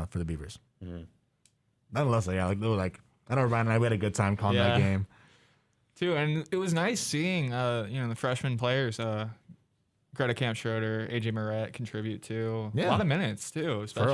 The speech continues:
Speaker 1: lot of minutes.
Speaker 3: So, definitely nice to see. I will say
Speaker 2: Mm-hmm.
Speaker 3: that.
Speaker 2: Um, Ryan, you and I are calling a men's basketball game this Sunday. I'm
Speaker 3: That
Speaker 2: really
Speaker 3: is
Speaker 2: looking forward to
Speaker 3: right.
Speaker 2: that. So let's talk about the men's basketball team a little bit before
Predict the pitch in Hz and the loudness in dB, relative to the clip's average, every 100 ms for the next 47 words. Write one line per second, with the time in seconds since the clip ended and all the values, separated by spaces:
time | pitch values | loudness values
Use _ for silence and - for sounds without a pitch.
0 | 95 101 110 87 85 107 104 - _ _ | 2 2 0 0 -2 -2 -6 -10 _ _
1 | _ _ 185 220 151 135 127 - 117 104 | _ _ -6 -2 0 -2 -2 -6 -4 -4
2 | 101 110 110 95 107 101 101 - _ _ | -2 -2 -2 -2 -2 -2 -6 -8 _ _
3 | _ - 98 123 101 92 95 95 - _ | _ -8 -4 -2 -2 -4 -6 -10 -16 _
4 | _ - 104 131 135 117 151 127 120 147 | _ -8 -2 0 0 0 0 0 0 -2
5 | 101 92 92 92 90 92 92 - 85 87 | -4 -4 -4 -2 -4 -6 -8 -10 -8 -6
6 | 85 87 110 107 90 - 90 87 82 82 | -4 -4 -4 -4 -6 -6 -6 -6 -8 -8
7 | - 85 92 90 85 87 104 113 - 107 | -8 -6 -4 -4 -4 0 2 2 2 2
8 | 135 143 127 117 98 104 101 - _ _ | 2 2 2 2 2 0 -2 -6 _ _
9 | _ _ _ - 120 127 113 101 101 - | _ _ _ -8 -2 0 2 0 -4 -10
10 | 117 110 147 151 117 104 123 104 95 87 | -10 -6 -4 -2 -2 0 0 -2 -2 -4
11 | 95 90 87 87 87 85 - - 95 92 | -2 -2 -2 -4 -6 -8 -10 -16 -10 -6
12 | 90 | -6